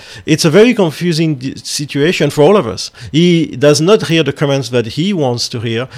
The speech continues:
but he's not showing the work that he wants to show, and I'm not seeing the work that I would like to see. Uh, so, you know,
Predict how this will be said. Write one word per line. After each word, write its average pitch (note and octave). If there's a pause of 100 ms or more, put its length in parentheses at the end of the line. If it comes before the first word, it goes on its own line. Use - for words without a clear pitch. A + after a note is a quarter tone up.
(100)
but C#3+
he's C#3+
not F3+
showing D#3
the C#3+
work B2
that B2
he D3
wants C3+
to B2
show, C#3+
and B2
I'm C3
not C#3
seeing C#3 (240)
the C#3
work C#3+
that B2
I B2+
would C3
like E3
to A#2+
see. G#2 (380)
Uh, -
so, C3+
you D3
know, C3